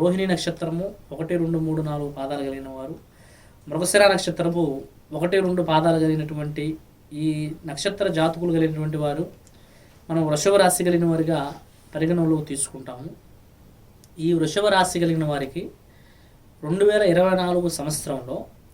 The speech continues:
ఆదాయం అనేది చాలా తక్కువగా ఉంటుంది, రెండు శాతము. ఖర్చు అనేది ఎనిమిది భాగాలుగా ఈ సంవత్సర కాలంలో ఉంది.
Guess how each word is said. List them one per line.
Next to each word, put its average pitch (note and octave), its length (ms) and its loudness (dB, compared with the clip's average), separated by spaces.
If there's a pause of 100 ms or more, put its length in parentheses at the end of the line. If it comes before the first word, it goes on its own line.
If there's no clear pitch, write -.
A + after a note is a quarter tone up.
(340)
ఆదాయం F#3 400 2
అనేది F3+ 340 2 (440)
చాలా D#3+ 180 -2 (100)
తక్కువగా F3 460 -2
ఉంటుంది, D3+ 320 -4
రెండు C#3 220 -6
శాతము. C#3 400 -2 (880)
ఖర్చు - 320 -2
అనేది G3+ 380 4 (560)
ఎనిమిది E3+ 420 2
భాగాలుగా F3 480 6
ఈ D#3 100 -4
సంవత్సర D3+ 420 -4
కాలంలో D3+ 420 0
ఉంది. D3 200 -6